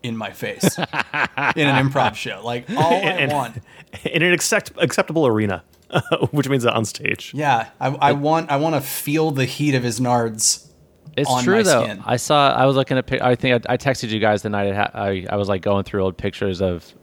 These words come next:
Speaker 2: um, performance, and it's like, it feels so alien. Just, it look, it feels so long ago.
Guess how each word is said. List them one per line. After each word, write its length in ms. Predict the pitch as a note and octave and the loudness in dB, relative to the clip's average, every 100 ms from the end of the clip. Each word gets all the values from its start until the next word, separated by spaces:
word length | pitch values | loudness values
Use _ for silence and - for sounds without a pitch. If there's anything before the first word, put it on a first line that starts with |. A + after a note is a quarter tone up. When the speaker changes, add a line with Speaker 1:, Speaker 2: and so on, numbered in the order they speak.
| _ | _
Speaker 2:
um, 340 | F#2+ F2+ F2 E2+ | -4 -2 -2 -4
performance, 640 | G#2 F#2+ G#2 G2 F#2 G2 | -4 0 2 2 2 -4
and 100 | G2+ | -6
it's 160 | F#2+ - | -6 -4
like, 340 | G2+ F#2 - - - - - _ | -4 -4 -8 -20 -20 -20 -20 _
it 160 | B2 C3 | -2 -2
feels 420 | - B2 B2+ C3 | -2 0 2 2
so 800 | - - - A#2 A#2 A#2+ A#2 A#2 - | -2 -6 -2 2 2 2 2 0 -2
alien. 640 | A2 A2 G2+ F#2 F2 - - _ _ | 0 0 0 -4 -8 -12 -20 _ _
Just, 300 | B2 B2 - _ _ _ _ _ _ _ - | 0 0 -2 _ _ _ _ _ _ _ 0
it 80 | |
look, 180 | C3 D3 | 2 2
it 100 | C#3 | 0
feels 180 | F3+ E3 | 0 0
so 480 | - - C#3 D#3 D#3+ E3 | 0 -2 -2 0 0 0
long 440 | C3+ C3+ C#3+ E3 | 2 2 2 2
ago. 480 | D3 G2+ G2 G1+ - | 0 0 -2 -4 -14